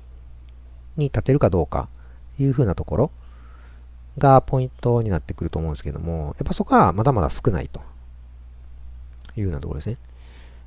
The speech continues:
なので、ここはですね、あの、金融庁もやっぱり課題意識持ってて、ちょっとこれね、あの、レポートの中から、あの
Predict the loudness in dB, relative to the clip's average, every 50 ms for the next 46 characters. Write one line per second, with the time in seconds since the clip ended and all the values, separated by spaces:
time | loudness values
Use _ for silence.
0 | -6 0 2 4 4 4 2 2 4 6 6 6 6 4 0 -2 0 0 2 2
1 | 2 2 0 -2 0 2 2 4 4 4 4 2 2 4 6 6 6 6 6 4
2 | 0 -2 0 0 0 0 2 0 -2 -4 -6 -8 -4 -2 0 2 2 2 0 0
3 | -4 -6 -6 -6 -6 -8 -10 -4 -2 0 0 0 2 2 4 4 6 6 6 4
4 | 4 4 2 0 -2 -2 -2 0 0 0 0 2 4 4 4 4 4 0 -2 -4
5 | -4 -4 -2 0 0 0 0 -2 -4 -8 -14 -18 -18 -16 -12 -10 -8 -8 -6 -8
6 | -8 -8 -8 -10 -10 -10 -10 -10 -12 -12 -12